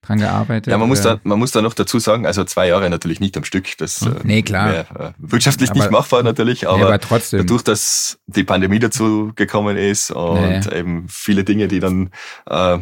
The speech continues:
Speaker 2: ja, äh, das Ganze auch ein bisschen verzögert hatten, äh,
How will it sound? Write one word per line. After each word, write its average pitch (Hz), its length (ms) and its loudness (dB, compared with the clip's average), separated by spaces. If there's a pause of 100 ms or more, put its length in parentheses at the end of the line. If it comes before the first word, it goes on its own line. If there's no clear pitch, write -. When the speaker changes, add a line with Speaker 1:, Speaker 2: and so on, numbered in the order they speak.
Speaker 2:
ja, 90 320 -2 (180)
äh, 76 280 -2 (520)
das - 160 -4
Ganze 92 420 -2
auch 82 140 -4
ein 110 80 -6
bisschen 87 300 -8
verzögert 90 440 -6
hatten, 85 440 -6
äh, 76 280 -6